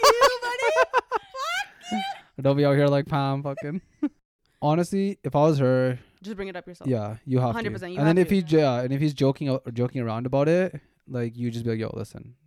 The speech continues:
Speaker 2: like, either we
Speaker 1: Yeah.
Speaker 2: figure this out, 'cause, yo, straight up,
Speaker 1: Some guys are
Speaker 2: you
Speaker 1: just
Speaker 2: on
Speaker 1: like
Speaker 2: the
Speaker 1: that.
Speaker 2: wrong side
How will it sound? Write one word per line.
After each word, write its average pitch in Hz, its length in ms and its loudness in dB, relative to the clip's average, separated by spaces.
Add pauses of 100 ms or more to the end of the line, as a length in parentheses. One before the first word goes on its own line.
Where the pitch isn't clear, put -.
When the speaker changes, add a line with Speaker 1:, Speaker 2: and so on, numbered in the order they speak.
(160)
Speaker 2:
like, 117 260 -8
either 131 520 0
we 120 120 -4
Speaker 1:
Yeah. 120 140 -4
Speaker 2:
figure 120 220 -4
this 117 140 -6
out, 131 260 -4 (480)
'cause, 123 140 -6
yo, 113 140 -4
straight 123 220 -6
up, 135 200 -4 (540)
Speaker 1:
Some 254 240 -2
guys 349 160 2
are - 80 0
Speaker 2:
you 285 60 4
Speaker 1:
just 311 100 6
Speaker 2:
on 320 60 4
Speaker 1:
like 131 140 6
Speaker 2:
the 127 60 4
Speaker 1:
that. - 160 2
Speaker 2:
wrong 131 340 -2
side 113 520 -8